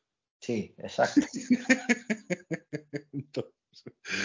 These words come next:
Speaker 2: en la final, el rival era el Benfica portugués, que había conseguido ganar su undécima liga portuguesa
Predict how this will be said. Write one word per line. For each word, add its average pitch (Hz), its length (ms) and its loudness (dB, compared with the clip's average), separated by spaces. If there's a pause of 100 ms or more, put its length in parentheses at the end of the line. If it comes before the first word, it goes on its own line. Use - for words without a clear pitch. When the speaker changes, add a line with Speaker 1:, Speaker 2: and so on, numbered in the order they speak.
(460)
Speaker 2:
en 123 140 6
la 120 120 10
final, 131 500 6
el 120 140 6
rival 127 340 6
era 190 160 6
el 190 80 8
Benfica 147 460 4
portugués, 117 680 2
que 107 60 2
había 131 200 4
conseguido 123 680 2
ganar 101 380 2
su 104 200 0
undécima 127 500 4
liga 101 260 4
portuguesa 92 600 2